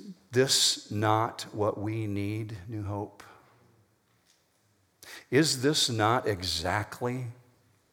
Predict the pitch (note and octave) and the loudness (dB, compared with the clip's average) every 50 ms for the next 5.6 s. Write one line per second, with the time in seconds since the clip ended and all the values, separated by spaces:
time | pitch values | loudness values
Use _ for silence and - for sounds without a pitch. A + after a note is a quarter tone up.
0 | _ _ _ _ _ _ _ _ _ _ _ _ _ _ _ _ _ _ _ _ | _ _ _ _ _ _ _ _ _ _ _ _ _ _ _ _ _ _ _ _
1 | _ _ _ - - G2+ G2 G2+ G#2 - - - A2 F#2+ F#2+ G2+ F#2 F#2 F#2+ F#2+ | _ _ _ -8 -4 0 2 2 0 0 -6 -14 -12 -8 -6 -6 -4 -2 -2 0
2 | G2 G2+ G#2+ A2 G#2+ G#2+ G#2+ G#2+ G#2+ G#2 G#2+ G2+ - - - F#2+ F#2+ G2 G#2 A2 | 0 0 0 -2 -2 -2 -2 -2 -2 -2 -2 -2 -2 -2 -2 -4 -4 -4 -4 -6
3 | G#2+ - - - F2+ F#2 G#2+ - - G#2+ A2 A2 G2+ F#2+ F2+ F2 F#2+ G2+ - - | -6 -8 -4 -2 0 0 0 -2 -4 -4 -4 -4 -4 -4 -4 -4 -2 -2 -2 -2
4 | - A#2+ A2+ A2 F#2+ F#2+ F#2+ G2 F#2 G2+ G2 F#2 F2+ F2 G2 G2 - - - - | -2 -4 -6 -6 -6 -6 -6 -6 -6 -6 -6 -6 -4 -6 -6 -6 -6 -6 -6 -4
5 | F2+ D#2+ F#2+ - - - - - - - - | -4 -6 -6 -8 -8 -6 -6 -4 -6 -6 -8